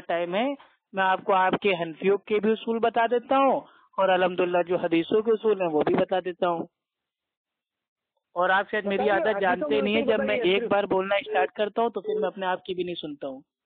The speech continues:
Speaker 2: नहीं, पूरा वक्त दूंगा, आप
Speaker 1: हम्म।
Speaker 2: हदीसों के उसूल बताइए सही तरीके से। हाँ, जिस तरह मोदी सिंह ने बताया उस, वो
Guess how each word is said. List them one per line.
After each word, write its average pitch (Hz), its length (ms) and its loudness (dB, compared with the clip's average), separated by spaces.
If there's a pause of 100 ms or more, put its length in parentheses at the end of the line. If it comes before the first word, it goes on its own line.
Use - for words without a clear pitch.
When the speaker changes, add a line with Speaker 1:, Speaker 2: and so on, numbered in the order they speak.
(800)
Speaker 2:
नहीं, 226 240 -6 (100)
पूरा 240 220 -4
वक्त 226 320 -8
दूंगा, 220 380 -6 (680)
आप 226 200 -8
Speaker 1:
हम्म। 180 100 -8
Speaker 2:
हदीसों 233 380 -8
के 240 100 -8
उसूल 247 280 -8
बताइए 220 500 -6 (560)
सही 240 220 -8
तरीके 247 360 -6
से। 208 160 -6 (680)
हाँ, 196 240 -6 (340)
जिस 180 180 -8
तरह 240 260 -6
मोदी 220 300 -6
सिंह 247 220 -6
ने 247 100 -4
बताया 226 360 -6
उस, 226 260 -12
वो 226 240 -12